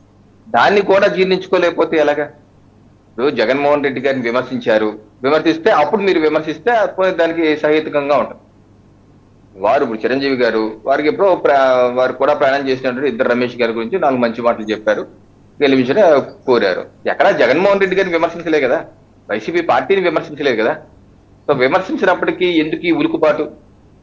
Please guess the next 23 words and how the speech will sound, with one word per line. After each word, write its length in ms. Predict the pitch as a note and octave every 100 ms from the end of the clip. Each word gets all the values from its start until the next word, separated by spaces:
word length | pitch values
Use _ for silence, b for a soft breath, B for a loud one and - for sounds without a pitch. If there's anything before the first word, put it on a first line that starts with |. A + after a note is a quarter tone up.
| _ - - _
ఇప్పుడు 240 | C3 D3
సజ్జల 340 | C#3 A#2+ D3
రామకృష్ణారెడ్డి 560 | D3 C#3 C3+ C#3 C3 A#2+
గారు 180 | B2 D#3
ఏమంటున్నారు, 580 | C#3 C3+ C3+ A#2+ A#2+ A#2
చిరంజీవి 360 | B2+ B2+ B2+ B2+
గారిని 480 | B2 A#2+ A#2+ A#2+ A#2
ఎందుకు 220 | A2+ A2+
పోలుస్తూ 560 | A#2 A#2 - G#2+ G#2+ - - - - -
హైనాలు, 680 | A#2+ B2+ B2+ A#2+ A#2 A#2 A2+ - - - -
కుక్కలు, 640 | A#2+ A2+ B2 A#2 A2+ A2 A2+
నక్కలు 600 | A2+ A#2+ - A2+ A2+ A2 -
వీళ్ళందరూ 500 | A#2 A#2 A#2 A#2+ A#2
కలిసి 280 | B2 A#2 A2
వస్తున్నాయంటే, 440 | A2 - A2+ A2 B2
అంటే 200 | A#2+ C#3+
ఏం, 360 | A#2+ C#3 E3
ఏం 280 | C#3+ D3+ D#3+
పోల్చదలుచుకున్నారు? 800 | D#3 D3+ D3+ C#3 - C3+ B2 B2+ A2+
మేము 160 | A#2+
సింగ్-, 460 | A#2+ B2+ B2+ A#2+ A2
సింహం 340 | A2 B2+ C3+
సింగిల్ 340 | C3+ B2+ B2